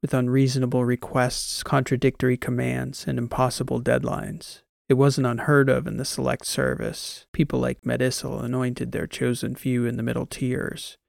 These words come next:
and Paltivy not only wasn't selected, he was to be weeded out. The absurdist dance of demotion lasted for nearly two years,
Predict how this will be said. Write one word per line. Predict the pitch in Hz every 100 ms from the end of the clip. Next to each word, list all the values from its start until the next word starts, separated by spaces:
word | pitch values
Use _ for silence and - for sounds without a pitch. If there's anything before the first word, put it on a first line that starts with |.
| -
and | 139
Paltivy | - 123 - 147 123 113
not | 117 120
only | 117 117
wasn't | 113 117 120
selected, | - - 123 - - - - _ -
he | 143
was | 117 -
to | 120
be | 117 107
weeded | 117 120 117 117
out. | 113 113 127 - _ _ _
The | 139
absurdist | 131 - 156 143 131 -
dance | 131 123 127 -
of | 123 -
demotion | 123 127 127 - 123
lasted | 127 123 - 135 135
for | 135
nearly | 131 127 123
two | - -
years, | 139 127 123 - - - -